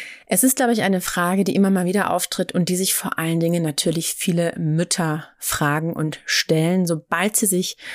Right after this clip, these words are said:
anfangen, mehr mit sich zu beschäftigen, also Selbstfürsorge zu betreiben. Und es ist auch eine absolut legitime Frage. Trotz dessen, finde ich, zeigt sie sehr schön das eigentliche Problem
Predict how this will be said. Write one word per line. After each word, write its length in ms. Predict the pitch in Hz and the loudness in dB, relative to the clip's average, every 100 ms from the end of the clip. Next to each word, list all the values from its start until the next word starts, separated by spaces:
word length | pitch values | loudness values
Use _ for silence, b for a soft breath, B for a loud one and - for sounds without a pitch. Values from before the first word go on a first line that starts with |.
| B B B | B B B
anfangen, 540 | 160 170 180 180 175 | 0 0 0 0 2
mehr 180 | 156 160 | 0 0
mit 160 | 160 156 | -2 -2
sich 340 | 165 - - | -2 -2 -4
zu 100 | - | -4
beschäftigen, 640 | 175 - 156 - 160 151 | -2 0 -2 -2 -4 -2
also 300 | - 147 156 143 _ | -2 -2 -4 -8 _
Selbstfürsorge 960 | 156 151 151 - - - 165 156 - | -2 0 0 -4 -4 -4 -2 -2 -4
zu 120 | - 185 | -6 -8
betreiben. 540 | - - 196 175 139 B B B | -6 -2 2 2 2 B B B
Und 100 | - | 0
es 140 | 175 - | 0 2
ist 120 | - | 0
auch 60 | |
eine 160 | 214 196 | 2 0
absolut 380 | - - 190 190 | 0 -2 -2 0
legitime 680 | 175 175 170 - - 277 | -2 -2 -4 -2 4 4
Frage. 500 | 190 - 160 165 185 196 | 4 0 0 2 0 -2
Trotz 320 | - 190 - | -2 -2 0
dessen, 260 | 226 220 202 | -2 0 0
finde 240 | 190 185 | 0 0
ich, 220 | 190 - | -2 -4
zeigt 420 | - - 190 - | -4 -2 -4 -2
sie 140 | - 202 | 0 2
sehr 160 | 175 | 2
schön 340 | 170 - 180 185 | 0 0 0 0
das 240 | 175 - _ - - - | 0 -2 _ -4 0 2
eigentliche 560 | 185 208 190 190 - 185 | 4 4 4 0 0 -4
Problem 880 | - - 170 147 156 160 190 220 | -6 -2 0 4 4 6 6 4